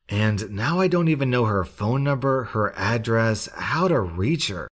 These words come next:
I haven't heard my daughter's voice in over a year, and the last time she spoke to me, she told me she never wanted to see me again, because I enabled this woman who tormented her for her entire life,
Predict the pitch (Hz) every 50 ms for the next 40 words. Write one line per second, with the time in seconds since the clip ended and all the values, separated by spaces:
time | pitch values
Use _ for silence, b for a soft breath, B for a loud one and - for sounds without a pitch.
0 | - 110 123 135 139 147 135 139 131 127 127 131 123 123 117 113 104 120 113 113
1 | 117 113 101 87 90 101 104 113 113 - - 101 104 101 101 101 98 104 104 98
2 | 95 92 95 101 101 95 92 87 85 80 - 95 104 107 110 110 107 98 98 98
3 | 110 120 123 - - 135 135 123 110 - 120 110 - - 110 107 110 104 - 120
4 | 117 117 120 123 117 110 - 120 110 - 120 120 120 123 120 113 104 - - 120
5 | 113 107 101 101 101 113 139 147 185 180 160 147 160 143 139 123 107 113 101 -
6 | - - - 113 127 147 135 123 110 98 92 85 90 85 78 78 71 - - _
7 | _ - 123 123 - 147 147 139 123 120 - - 135 147 143 135 127 123 120 123
8 | 139 165 151 156 143 139 123 104 - 123 120 120 113 110 110 110 - - 127 135
9 | 131 131 135 113 - 117 104 113 117 110 - - 113 101 113 127 127 123 113 107
10 | 98 98 95 113 120 120 117 110 101 98 101 104 98 92 90 87 -